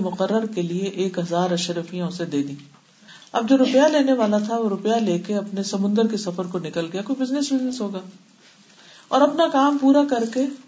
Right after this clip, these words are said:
واپس آنے کے لیے جہاز کی تلاش کر رہا تھا کہ کوئی مجھے سواری ملے تو میں واپس جاؤں، قرضہ واپس، تاکہ مقرر ڈیٹ پر اپنا قرضہ واپس دے دوں، لیکن جہاز نہیں ملا۔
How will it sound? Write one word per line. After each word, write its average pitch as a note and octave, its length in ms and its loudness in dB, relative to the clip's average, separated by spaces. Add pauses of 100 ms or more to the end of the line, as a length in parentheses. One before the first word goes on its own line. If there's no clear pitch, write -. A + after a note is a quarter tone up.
واپس G#3 460 2
آنے G3+ 260 2
کے G#3 140 -2
لیے F#3+ 180 -2
جہاز F3 380 2
کی G3+ 80 -8
تلاش E3+ 360 -4
کر E3+ 200 -6
رہا E3 160 -10
تھا F3 100 -8
کہ F3 160 -10
کوئی F3+ 200 -4
مجھے E3+ 240 -4
سواری E3+ 420 -4
ملے E3+ 200 -2
تو F3 140 -6
میں E3+ 100 -4
واپس D#3 360 -6
جاؤں، D#3+ 200 -8
قرضہ D#3+ 360 -4
واپس، D3 340 -6 (480)
تاکہ A#3+ 380 2
مقرر A#3 480 4 (160)
ڈیٹ G3 380 0
پر G#3+ 180 0
اپنا G3 280 -2
قرضہ F3 300 -2
واپس E3 420 -4
دے D3 100 -4
دوں، C#3 140 -8 (880)
لیکن A3+ 300 4
جہاز F#3+ 320 2
نہیں G3 140 -2
ملا۔ F3+ 180 -2